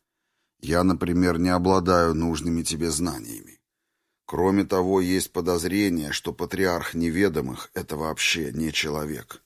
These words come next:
А кто? Потомок глубинных, впитавший изменения на генетическом уровне. Хорошо, а остальные? Понятия не имею. Разжав пальцы, я положил кубик на стол,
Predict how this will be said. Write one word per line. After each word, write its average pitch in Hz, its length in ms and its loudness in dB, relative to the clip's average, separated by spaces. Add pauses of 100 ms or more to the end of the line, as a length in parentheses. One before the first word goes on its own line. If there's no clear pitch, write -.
(160)
А 110 140 0
кто? 113 500 2 (720)
Потомок 80 600 -4
глубинных, 82 920 -4 (500)
впитавший 85 800 -4
изменения 87 760 0
на 76 180 -2
генетическом 87 960 -2
уровне. 62 440 -6 (300)
Хорошо, 117 560 2
а 120 140 8
остальные? 98 720 2 (420)
Понятия 69 720 -6
не 73 300 -6
имею. 64 540 -8 (1000)
Разжав 107 560 0
пальцы, 151 420 2
я 107 140 4
положил 92 480 -2
кубик 107 400 -4
на 95 140 -2
стол, - 360 -6